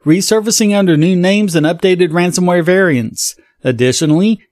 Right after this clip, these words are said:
the operators will have to find a new way to wash the cryptocurrency they earn from ransoms." Intel four seven one has observed that BitMix,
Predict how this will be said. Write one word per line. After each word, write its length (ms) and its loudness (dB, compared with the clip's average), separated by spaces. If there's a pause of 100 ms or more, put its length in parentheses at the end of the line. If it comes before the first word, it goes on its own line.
the 160 2
operators 560 0
will 100 2
have 140 0
to 80 -6
find 260 0
a 60 0
new 200 0
way 240 2
to 100 0
wash 400 -2
the 100 -2
cryptocurrency 720 -2
they 180 2
earn 160 0
from 180 0
ransoms." 680 -4 (280)
Intel 400 0
four 200 0
seven 320 0
one 180 2
has 140 0
observed 480 0
that 200 -2
BitMix, 640 -2